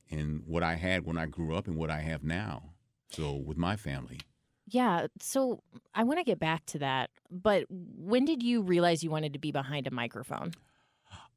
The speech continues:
Speaker 1: I was a kid. I remember going down Broadway in Galveston, and there was a radio station. It was K I L E fourteen hundred, and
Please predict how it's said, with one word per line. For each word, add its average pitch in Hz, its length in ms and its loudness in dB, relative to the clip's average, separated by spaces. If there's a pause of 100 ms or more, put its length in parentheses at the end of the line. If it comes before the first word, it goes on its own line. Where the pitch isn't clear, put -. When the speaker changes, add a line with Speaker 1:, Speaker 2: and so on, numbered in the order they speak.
Speaker 1:
I - 100 6
was 233 220 4
a 104 40 0
kid. 135 460 4 (180)
I 143 100 4
remember 156 400 2 (220)
going 139 300 4
down 127 220 2
Broadway 104 500 4
in 92 80 4
Galveston, 92 600 0
and 87 100 4
there 92 80 4
was 82 120 0
a 85 60 0
radio 95 440 2
station. 82 480 -2
It 80 100 0
was 73 140 -8
K 101 240 0
I 98 180 0
L 101 180 0
E 80 120 -2
fourteen 95 400 0
hundred, 90 420 0 (580)
and 82 600 2